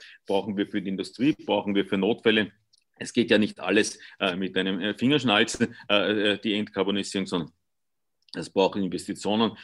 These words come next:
Verhaltensänderungen. Und das kann in dieser Krise, äh, beginnen. Das geht dann weiter auf die, äh,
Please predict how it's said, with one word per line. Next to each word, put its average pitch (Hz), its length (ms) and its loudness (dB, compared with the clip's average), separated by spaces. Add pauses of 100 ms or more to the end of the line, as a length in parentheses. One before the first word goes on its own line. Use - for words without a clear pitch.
(180)
Verhaltensänderungen. 90 1040 -4
Und 98 180 -4
das 117 280 0
kann 107 260 -2
in 107 160 -2
dieser 104 280 -2
Krise, 92 460 -2 (220)
äh, - 280 -4
beginnen. 90 480 -4 (260)
Das 127 180 0
geht 160 220 4
dann 143 160 4
weiter 120 440 2
auf 104 200 -4
die, 101 260 0
äh, 98 200 -6